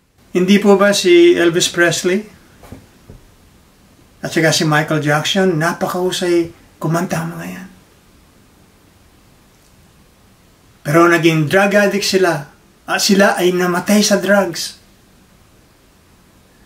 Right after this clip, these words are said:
Ewan ko kung alam nyo si Chet Baker, isa po siyang jazz musician in the early forties, I believe. Maybe in, even in the thirties.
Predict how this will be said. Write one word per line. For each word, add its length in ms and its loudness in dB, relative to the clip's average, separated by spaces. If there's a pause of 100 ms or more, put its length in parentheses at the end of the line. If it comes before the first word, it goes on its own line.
(220)
Ewan 320 4
ko 160 6
kung 720 0
alam 240 4
nyo 160 4
si 320 -2
Chet 240 0
Baker, 720 0 (800)
isa 240 0
po 160 2
siyang 320 0
jazz 320 0
musician 640 -4 (1400)
in 240 -6
the 400 -2 (240)
early 320 0
forties, 480 -6
I 100 -6
believe. 460 -12 (720)
Maybe 320 -6
in, 0 - (100)
even 380 0
in 160 -2
the 60 -8
thirties. 680 -10